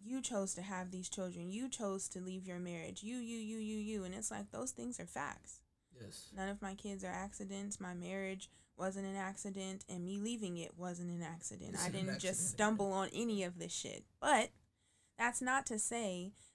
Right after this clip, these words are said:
Speaker 1: that I don't deserve to be
Speaker 2: Happy.
Speaker 1: emotional or feel anything.
Speaker 2: Mm-hmm.
Speaker 1: 'Cause I remember one time last year, I came to him and I was so frustrated, and I was just like, "Ah, I don't understand why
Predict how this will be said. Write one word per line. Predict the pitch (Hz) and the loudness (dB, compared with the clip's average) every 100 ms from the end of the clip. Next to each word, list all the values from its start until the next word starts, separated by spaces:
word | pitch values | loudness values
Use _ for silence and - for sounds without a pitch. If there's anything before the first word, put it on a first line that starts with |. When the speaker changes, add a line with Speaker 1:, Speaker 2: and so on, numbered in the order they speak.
| - | 0
Speaker 1:
that | 180 | 4
I | 196 208 | 6 6
don't | 202 196 | 4 0
deserve | 190 185 214 208 196 | 0 4 6 6 4
to | 185 | 0
be | 180 202 196 180 185 - - | -2 -2 -2 -2 -4 -10 -4
Speaker 2:
Happy. | - | 0
Speaker 1:
emotional | 190 190 233 - 226 214 214 214 - - - | 4 6 6 4 4 4 4 0 -4 -20 -6
or | 185 180 170 | 0 2 2
feel | - 226 247 240 | 2 2 4 4
anything. | 240 233 226 226 220 214 208 214 | 4 4 4 2 4 6 6 4
Speaker 2:
Mm-hmm. | 156 - - - - | 0 -4 -14 -20 0
Speaker 1:
'Cause | 214 | 6
I | 202 | 8
remember | 208 202 202 196 | 8 6 4 4
one | 190 196 | 4 2
time | 202 202 190 | 2 2 2
last | 196 185 196 - | 2 0 -2 -2
year, | 190 | 0
I | 185 | -2
came | 185 196 190 | -2 -2 -2
to | 190 | -2
him | 190 180 | -2 -2
and | 185 | 0
I | 185 | 0
was | 180 | 0
so | - 190 185 | 2 6 4
frustrated, | 185 185 185 - 180 175 180 180 - - _ - | 4 0 0 0 -2 0 -2 -4 -10 -20 _ -6
and | 185 | 4
I | 180 | 6
was | 180 180 | 6 2
just | 180 180 - | -2 -2 -2
like, | 180 170 - | -2 -4 -2
"Ah, | 214 220 202 | 0 2 2
I | |
don't | 190 190 196 | 2 2 2
understand | 196 190 - 196 190 185 | 0 0 -2 0 0 2
why | 185 180 180 180 | 2 2 0 -2